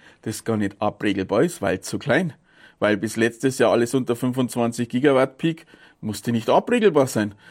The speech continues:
Und selbst bei denen, die drüber haben, da wissen wir gar nicht, ob der Verteilernetzbetreiber in der Lage ist, die abzuregeln. Das heißt, jetzt wird's langsam kritisch und wir haben den dritt-, dreizehnten dritten. Was wird dann erst im Sommer passieren? Oder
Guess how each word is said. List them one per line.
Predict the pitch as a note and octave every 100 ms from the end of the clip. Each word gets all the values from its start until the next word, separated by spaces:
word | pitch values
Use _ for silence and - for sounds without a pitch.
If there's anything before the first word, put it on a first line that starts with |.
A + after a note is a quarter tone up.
| - -
Und | A2+
selbst | C3 B2+ -
bei | B2+ A#2+
denen, | B2+ B2+
die | A2+ A2+
drüber | C3 C#3+ E3+
haben, | F3 F3
da | D3
wissen | B2 B2+ C#3
wir |
gar | A#2+ B2+
nicht, | B2+
ob | A#2+ -
der | A#2+
Verteilernetzbetreiber | A#2+ A2+ A2+ A#2+ B2 - C3 A#2+ B2 B2
in |
der | B2
Lage | A2+ A2+ A#2
ist, | B2+ C3+
die | D#3
abzuregeln. | A#3 - C4+ G#3+ A2+ A2+ _ _ _ - - _
Das | - C#3+ B2+
heißt, | A#2+ D3+ - - _ _ _ _
jetzt | - B2 A#2+ -
wird's | C#3 -
langsam | B2+ A#2+ B2+ A2
kritisch | A2+ A#2+ C#3+ C3
und | B2
wir | A2+
haben | A2
den | G#2 G#2
dritt-, | G#2+ G#2+ -
dreizehnten | G#2 G2 F2+ - A2+ D3+
dritten. | C#3+ G#2 _ F#2+ A#2+
Was | A#2+ B2+ - B2+
wird | C#3 C3
dann | A2
erst | G2 G#2 - B2+
im | A2+
Sommer | A#2+ C#3+ C#3+
passieren? | C3+ - C3 B2
Oder | C#3 F#3 D4+ D4 B3 A3